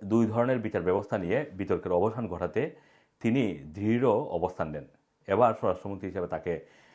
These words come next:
একই দৃঢ়তা এবং কার্যকর পদক্ষেপে অভিবাসন নীতিতে নেতৃত্ব দেওয়ার প্রত্যাশা করছেন প্রধানমন্ত্রী। সাম্প্রতিক সময়ে আশ্রয়প্রার্থীদের বি-, নীতির বিরুদ্ধে বিক্ষোভ এবং ছোট নৌকার মাধ্যমে ইংলিশ চ্যানেল পাড়ি দেওয়ার ঘটনাগুলোতে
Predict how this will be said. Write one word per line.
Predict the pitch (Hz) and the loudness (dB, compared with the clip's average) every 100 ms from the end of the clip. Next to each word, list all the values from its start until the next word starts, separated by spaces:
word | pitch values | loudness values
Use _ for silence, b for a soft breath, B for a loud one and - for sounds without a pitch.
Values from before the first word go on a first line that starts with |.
| b b b 107 | b b b 2
একই | 113 156 139 | 2 6 4
দৃঢ়তা | 95 110 120 120 127 127 | 4 4 6 6 6 6
এবং | 101 98 92 | 6 4 4
কার্যকর | 98 95 117 110 | 0 2 0 0
পদক্ষেপে | 92 101 - - 113 113 120 120 120 | 0 0 -6 -4 -2 -2 -2 0 0
অভিবাসন | 95 92 98 104 - 98 | 0 0 2 0 -2 -6
নীতিতে | 90 87 117 | -6 -4 -4
নেতৃত্ব | 113 90 85 85 | -4 -6 -8 -6
দেওয়ার | 82 80 | -4 -4
প্রত্যাশা | 78 80 - 87 | -6 -10 -10 -8
করছেন | 78 73 - 117 143 - _ _ | -8 -10 -8 -8 -8 -12 _ _
প্রধানমন্ত্রী। | - 80 80 80 - 78 _ B B B B - | -6 -4 -4 -6 -10 -12 _ B B B B 0
সাম্প্রতিক | 120 120 135 139 | 2 4 2 2
সময়ে | 135 165 | 2 4
আশ্রয়প্রার্থীদের | 113 - 131 127 113 127 123 | 4 2 -4 -2 -4 0 0
বি-, | 98 98 | 0 -4
নীতির | 101 104 90 | -4 -4 -4
বিরুদ্ধে | 98 113 110 98 76 | -2 -2 -2 -2 -2
বিক্ষোভ | 73 82 - 123 120 | -4 -10 -6 -2 0
এবং | 90 85 - b b b - | 2 0 -2 b b b -2
ছোট | 123 113 | 0 2
নৌকার | 98 90 85 | 0 2 0
মাধ্যমে | 87 117 110 85 | 0 -2 -6 -6
ইংলিশ | 98 101 123 - | -6 -4 -4 -4
চ্যানেল | 113 98 85 | -4 -4 -2
পাড়ি | 85 90 | -2 0
দেওয়ার | 95 98 90 | 2 2 2
ঘটনাগুলোতে | 78 90 98 110 85 73 76 143 | 0 -2 0 0 -2 -8 -2 -2